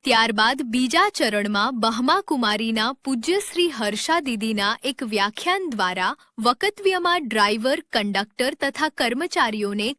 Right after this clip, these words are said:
ટેન્શન મુક્ત કરવા બાહ્ય અને આંતરિક સ્વચ્છતા વિશેના જ્ઞાન પાડવામાં આવ્યો હતો. ત્યારબાદ ત્રીજા ચરણમાં અંજાર ડેપોના કંડક્ટર ભરત ગોસ્વામી ભાવુક દ્વારા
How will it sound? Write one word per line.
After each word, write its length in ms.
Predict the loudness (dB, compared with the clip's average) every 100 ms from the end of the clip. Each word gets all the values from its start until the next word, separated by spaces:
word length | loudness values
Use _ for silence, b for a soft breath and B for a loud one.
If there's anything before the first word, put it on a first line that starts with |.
| 0
ટેન્શન 480 | 2 2 -2 -2 -2
મુક્ત 260 | -4 -6 -4
કરવા 400 | -4 0 2 0
બાહ્ય 560 | 2 2 2 0 -2
અને 160 | 0 -2
આંતરિક 640 | 0 -2 -2 -2 -2 -2
સ્વચ્છતા 560 | -4 -4 -4 -4 0 0
વિશેના 520 | 0 -2 -2 0 -2
જ્ઞાન 320 | -2 -2 2
પાડવામાં 600 | 4 2 0 -2 0 0
આવ્યો 240 | 0 -4 -6
હતો. 300 | -8 -6 -8 -8 _ _ _ 2
ત્યારબાદ 640 | 4 6 4 -2 -4 -6 _ _ _ _ 0
ત્રીજા 360 | 0 2 0 2
ચરણમાં 540 | 0 0 0 -2 -4 -2
અંજાર 420 | 0 2 2 0 0
ડેપોના 540 | -2 -2 -2 -2 -4 -6 -4
કંડક્ટર 680 | -4 0 -2 -4 -6 -4 -4 -4
ભરત 340 | 0 0 -2
ગોસ્વામી 680 | -4 -4 -4 -2 -2 -2 -4 -6 _ -4
ભાવુક 560 | 0 4 4 4 2 2
દ્વારા 420 | -2 -2 -2 -4